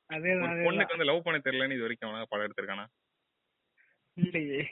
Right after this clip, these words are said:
Speaker 2: யோசிச்சு பாரு, இல்ல.
Speaker 1: ஆ, இல்ல.
Speaker 2: பொண்ணு வந்து ஓகே சொல்ற இடத்துல தான் இருக்கும் எப்பயுமே, அதனால
Speaker 1: ம், ம், ம்.
Speaker 2: தெரியுமா தெரியாதுன்றதெல்லாம் பிரச்சனையே கிடையாது.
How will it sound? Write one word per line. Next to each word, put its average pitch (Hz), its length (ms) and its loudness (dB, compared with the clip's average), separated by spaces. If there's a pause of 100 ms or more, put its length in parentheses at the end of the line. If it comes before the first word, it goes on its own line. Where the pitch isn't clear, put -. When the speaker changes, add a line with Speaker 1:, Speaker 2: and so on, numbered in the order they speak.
(220)
Speaker 2:
யோசிச்சு - 380 -2
பாரு, 95 200 -8 (100)
இல்ல. 101 320 -8
Speaker 1:
ஆ, 156 220 -2 (460)
இல்ல. 165 260 -6
Speaker 2:
பொண்ணு 175 320 0
வந்து 180 260 -2
ஓகே 156 240 2
சொல்ற 156 360 4
இடத்துல 151 240 0
தான் 156 120 4
இருக்கும் 131 280 2
எப்பயுமே, 113 460 0
அதனால 117 540 -2 (100)
Speaker 1:
ம், 170 40 -2
ம், 165 640 -2
ம். 139 440 -6
Speaker 2:
தெரியுமா 139 400 2
தெரியாதுன்றதெல்லாம் 120 960 0
பிரச்சனையே 113 320 2
கிடையாது. 101 300 4